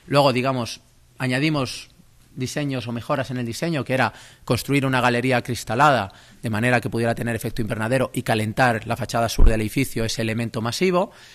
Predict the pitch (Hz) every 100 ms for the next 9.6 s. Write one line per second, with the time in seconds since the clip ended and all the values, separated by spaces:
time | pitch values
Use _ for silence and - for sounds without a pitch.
0 | - 143 131 139 165 156 143 131 135 131
1 | 127 135 135 131 113 - - - - 110
2 | 104 110 110 120 113 107 101 - 107 104
3 | 101 104 123 110 - 139 120 113 110 117
4 | 117 110 110 104 107 - 151 120 92 -
5 | - 135 139 151 147 131 123 139 120 120
6 | 123 113 110 131 131 131 127 120 - 123
7 | - 123 117 - 123 139 117 127 - 120
8 | 123 117 - 110 - 117 110 - 110 -
9 | 95 - 156 165 -